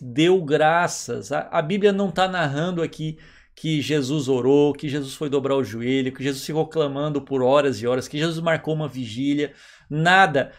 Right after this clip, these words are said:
A Bíblia diz que ele agradeceu pelo que ele tinha. Ele deu graças pelo que ele tinha. Isso me ensina muito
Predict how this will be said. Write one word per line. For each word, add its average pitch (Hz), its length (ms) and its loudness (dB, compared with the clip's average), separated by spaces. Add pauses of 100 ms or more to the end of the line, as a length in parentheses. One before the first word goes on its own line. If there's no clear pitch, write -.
(140)
A 143 120 4
Bíblia 190 320 4
diz 156 480 -4 (160)
que 151 280 -2
ele 202 480 6 (180)
agradeceu 190 1300 4
pelo 175 280 -2
que 160 240 -4
ele 165 220 0
tinha. 156 680 -4 (720)
Ele 160 240 0
deu 185 240 4
graças 165 680 4
pelo 170 340 -2
que 165 200 -6
ele 160 180 0
tinha. 160 500 -4
Isso 165 340 -2
me 175 140 -2
ensina 185 560 -2
muito 175 680 0